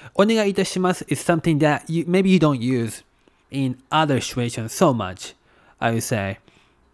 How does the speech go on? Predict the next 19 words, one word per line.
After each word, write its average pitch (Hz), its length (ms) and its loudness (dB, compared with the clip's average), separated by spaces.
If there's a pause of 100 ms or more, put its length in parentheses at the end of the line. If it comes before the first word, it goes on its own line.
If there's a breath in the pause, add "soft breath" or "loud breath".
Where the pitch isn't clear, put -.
(100)
Uh, 110 580 -4 (840 loud breath)
yeah, 113 200 -2 (160)
so 135 300 2
let's 151 240 0
talk 143 180 4
about 131 180 0
onegai 117 600 -2 (420)
just - 240 -4
itself. 113 500 -2 (320 soft breath)
And 123 360 -2 (160)
of - 140 -4
course, 175 260 4
you 147 100 4
could, 151 220 2
you 151 160 6
could 147 160 2
say 143 280 2
just 131 360 0
onegai 131 560 0